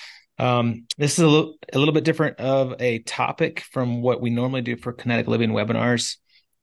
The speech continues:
Uh, we typically will, uh, kinda hit a topic that, uh, we talk about inside the Kinetic Man Mastermind. Uh, but we're gonna kinda skirt around a little bit. Um, and David and I both read a book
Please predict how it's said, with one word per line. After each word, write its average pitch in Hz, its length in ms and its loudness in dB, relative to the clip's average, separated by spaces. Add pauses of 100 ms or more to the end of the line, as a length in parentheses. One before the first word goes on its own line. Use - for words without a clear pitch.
(120)
Uh, 107 160 -4
we 113 80 -4
typically 113 340 0
will, 107 380 2
uh, 101 220 -2
kinda 107 260 -6
hit 110 260 -2
a 101 80 -6
topic 110 440 -4
that, - 220 -10
uh, 104 220 -2
we 104 140 -2
talk 107 260 -4
about 110 220 -4
inside 107 340 -2
the 107 160 -4
Kinetic 104 380 -4
Man 101 120 -4
Mastermind. 110 600 -2 (840)
Uh, 107 240 0
but 117 80 -2
we're 120 60 0
gonna 120 120 2
kinda 113 240 -2
skirt 113 300 -2
around 107 260 0
a 107 60 -2
little 101 220 -6
bit. 104 300 -4 (520)
Um, 110 240 -2
and 107 400 0 (580)
David 156 240 4
and 220 80 4
I 165 60 4
both 127 240 0
read 131 140 4
a 107 40 2
book 104 420 0